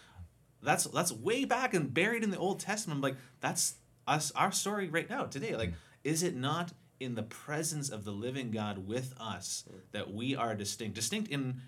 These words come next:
Speaker 1: in how we suffer, distinct in how we steward our resources, distinct in all these things, in that this powerful, glorious God is the one, uh,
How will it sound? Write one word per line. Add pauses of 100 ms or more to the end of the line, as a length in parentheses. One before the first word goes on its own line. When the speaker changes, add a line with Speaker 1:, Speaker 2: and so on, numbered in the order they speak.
Speaker 1:
in
how
we
suffer,
distinct
in
how
we (180)
steward
our
resources,
distinct
in
all
these
things, (320)
in
that (180)
this (340)
powerful,
glorious
God
is
the
one, (400)
uh,